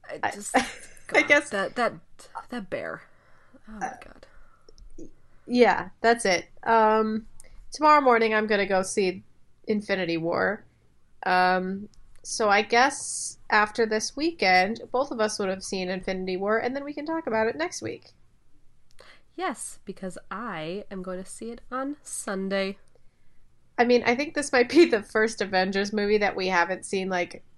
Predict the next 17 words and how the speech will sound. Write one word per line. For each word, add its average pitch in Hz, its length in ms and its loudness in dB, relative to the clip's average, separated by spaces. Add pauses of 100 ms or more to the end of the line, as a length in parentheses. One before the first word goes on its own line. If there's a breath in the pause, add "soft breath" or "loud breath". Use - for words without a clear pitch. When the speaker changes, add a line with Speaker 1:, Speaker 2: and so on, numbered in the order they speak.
(220)
Speaker 2:
Thursday 180 480 0
night 180 320 0
when 190 100 -6
it 185 120 -10
comes 185 280 -4
out, 180 360 2 (100)
but 185 280 4 (1000)
Speaker 1:
Or 202 160 2
together. 165 560 -6 (120)
Speaker 2:
Or 294 220 6
together. 220 280 0
Speaker 1:
Well, 277 120 8
actually, 175 520 4 (600 loud breath)
well, 196 160 -2
Avengers, 233 480 0
no. 160 220 0
We, 180 180 -2